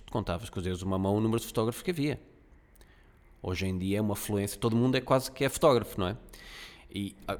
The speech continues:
e perguntavam-me hoje de manhã, "Mas isso é bom ou isso é mau?" Nem uma coisa nem outra.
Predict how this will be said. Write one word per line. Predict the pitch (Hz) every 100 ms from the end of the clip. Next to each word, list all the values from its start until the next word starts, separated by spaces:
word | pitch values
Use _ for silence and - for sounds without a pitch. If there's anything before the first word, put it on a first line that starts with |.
| -
e | 107
perguntavam-me | 135 143 151 131 131
hoje | 127 113
de |
manhã, | 110 107
"Mas | 107 110
isso | 147 -
é | 135
bom | 104 135 190 180
ou | 123
isso | 117 -
é | 104
mau?" | 92 82 85 - - - _ - -
Nem | 196 170 185 208 220
uma | 233
coisa | 262 254
nem | 277 269
outra. | - 180